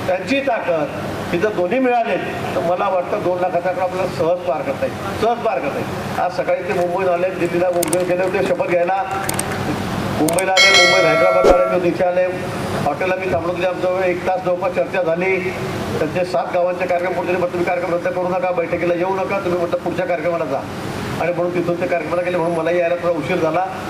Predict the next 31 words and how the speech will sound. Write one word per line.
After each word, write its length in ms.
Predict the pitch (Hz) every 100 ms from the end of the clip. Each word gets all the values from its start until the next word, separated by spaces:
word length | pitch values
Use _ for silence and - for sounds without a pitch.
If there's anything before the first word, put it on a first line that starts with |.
| - 160
तासभर, 360 | 170 151 170
सव्वा 300 | 175 160 170
तास 200 | 175 175
आम्ही 140 | 175 165
जवळपास 260 | 170 175 165
इकडे 180 | 170
चर्चा 320 | 170 - - 175
केली. 320 | 165 165 156 - - - - - 202
काही 120 | 165
गोष्टी 340 | 170 156 175 175
आहेत, 120 | 175
काही 220 | 175 160
अडचणी 400 | 156 170 175 175
आहेत, 140 | 170 - - - -
तर 40 | 160
काय 260 | 165 175
करायचं, 380 | 175 165 151 175
काय 200 | 175 165
करायचं 380 | 165 160 165 175
नाही, 140 | 170
हे 120 | 156
त्यांचं 240 | 165 156 170
माझी 160 | 165
चर्चा 240 | 160 165 175
झालेली 260 | 156 170
आहे. 80 | 180
मी 80 | 180
खासदाराशी 420 | 160 151 175 170 180
त्या 80 |
बाबतीमध्ये 400 | 175 165 170 175
बोलेन, 260 | 165 180